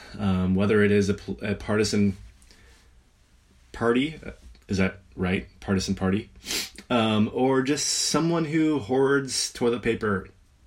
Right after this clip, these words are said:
and flour, or someone who violates physical distancing protocol,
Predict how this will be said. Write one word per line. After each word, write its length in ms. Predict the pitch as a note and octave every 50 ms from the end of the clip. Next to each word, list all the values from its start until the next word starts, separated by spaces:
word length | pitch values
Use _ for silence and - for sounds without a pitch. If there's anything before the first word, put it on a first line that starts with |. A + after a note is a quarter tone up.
| - _ _ - _ -
and 760 | - - G#2+ A2 G#2 G#2 G#2 G#2 G#2 G2+ G2+ G#2 G2 G2 - -
flour, 640 | - - - G#2+ G2+ G2+ G2+ G2 F#2+ F#2 F2+ F#2 - - - - - - - - _ - - - _ _ _ -
or 300 | - G#2+ G2+ G#2 G#2 G2+
someone 420 | G2 - - A2 G#2+ G#2+ G#2+ G#2+
who 460 | G2+ G2 G2+ G2+ G2 G2 F#2+ G2 F#2+ F#2
violates 1000 | - G2 F#2+ G2 F#2+ G2 G2 F#2+ G2+ G2 G2 G2+ G2 - - - - - - - - -
physical 600 | - - - - A#2 A2 G2+ G2+ - G2+ G2 F#2
distancing 920 | F2 - - G2 G2 G2 - G#2 G2 F#2 - G2+ G2 G2 F#2+ F#2+ F#2+ - - - -
protocol, 680 | - A#2 G#2 G2+ G#2 - - F#2+ F#2 F#2 F#2 F2 -